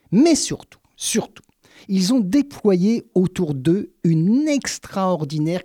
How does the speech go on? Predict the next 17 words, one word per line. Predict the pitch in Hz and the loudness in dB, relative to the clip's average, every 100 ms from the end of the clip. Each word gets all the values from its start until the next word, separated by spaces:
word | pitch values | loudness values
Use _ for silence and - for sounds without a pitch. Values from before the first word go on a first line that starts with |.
| _ | _
constellation | - 254 233 - _ 196 151 131 - 180 | -4 -2 -2 -6 _ -4 -2 -6 -4 -2
d'images. | 143 120 196 139 78 - _ _ _ _ _ _ - _ _ | -2 -2 -2 -2 -6 -16 _ _ _ _ _ _ -20 _ _
Tant | 185 160 | 0 2
dans | 127 113 | 0 -2
les | 120 | -2
rues | 151 285 - _ _ _ _ | -2 -4 -8 _ _ _ _
que | 135 | -6
sur | - 131 | -4 -4
Internet, | 120 - 143 160 254 - _ _ _ - | -4 -4 -2 -2 -4 -10 _ _ _ -2
le | 139 | 2
mouvement | 160 208 233 269 | 2 4 4 2
se | - 143 | 0 -4
distingue | 156 - - 160 170 190 _ _ | -4 -6 -4 -4 -4 -8 _ _
par | - 143 | -6 -6
son | - 147 135 123 120 143 | -4 -2 -2 -4 -4 -2
inventivité | 226 185 175 156 - 175 147 131 _ - 156 170 _ | 0 0 -2 -4 -8 -10 -8 -10 _ -4 -4 -6 _
visuelle. | 80 82 175 101 85 _ | -18 -2 -2 -2 -8 _